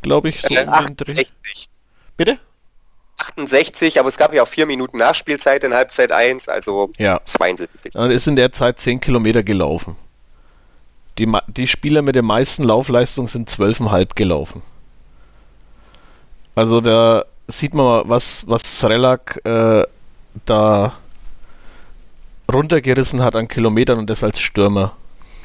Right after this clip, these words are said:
Speaker 1: Nur, äh, er, also er war vorne wie hinten überall zu finden, aber dass es da dann natürlich schwerfällt, jetzt, äh, äh, offensiv Akzente zu setzen, ist natürlich auch klar.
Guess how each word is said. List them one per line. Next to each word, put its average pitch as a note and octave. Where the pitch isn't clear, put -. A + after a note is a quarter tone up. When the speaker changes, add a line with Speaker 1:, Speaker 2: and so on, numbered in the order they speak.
Speaker 1:
Nur, C#3
äh, F#2
er, B2
also A2
er A#2+
war B2
vorne C3+
wie C3+
hinten C#3+
überall C3+
zu A#2+
finden, B2+
aber A2
dass A2+
es -
da A2+
dann A#2+
natürlich B2
schwerfällt, B2
jetzt, -
äh, G2
äh, C2
offensiv D3
Akzente B2+
zu -
setzen, A2+
ist G#2
natürlich G#2
auch -
klar. -